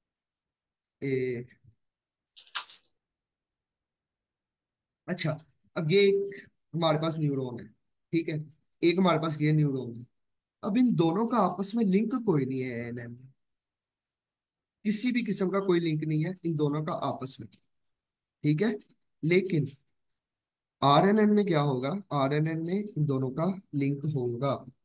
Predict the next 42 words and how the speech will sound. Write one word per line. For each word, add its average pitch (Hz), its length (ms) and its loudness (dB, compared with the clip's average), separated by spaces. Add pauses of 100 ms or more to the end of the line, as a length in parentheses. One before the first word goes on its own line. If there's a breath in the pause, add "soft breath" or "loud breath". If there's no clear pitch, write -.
(400)
वो 175 80 -2
क्या 147 240 0
करेगा, 139 480 2
इसकी 165 280 -2
भी 190 80 0
output 190 400 4
को 202 80 4
यूज़ 151 320 4
करेगा। 156 320 2 (920)
अच्छा 151 180 -2
चलें, 156 260 0
अब 160 140 2
हम 160 180 -2
slides 139 380 -2
पे - 100 -4
चलते 139 280 -4
हैं, 147 80 -2
वहाँ 143 140 0
पे 143 100 -6
आरएनएन 127 360 -4
को 135 100 -10
discuss 131 360 -8
करते 120 260 -10
हैं। 151 240 -10
ये 160 140 2
basic 160 320 2
समझाने 180 360 2
का 151 100 -2
मकसद 151 300 0
ये 151 120 2
था 160 140 -4
कि - 300 -6
एएनएन 165 400 2
में 202 160 -2 (460)
वो 185 240 6 (360)
forward 185 360 6
feed 170 240 2
कर 151 80 2
रहा 104 160 -4
है, 95 60 -16 (560)
ठीक 170 180 2
है, 143 160 0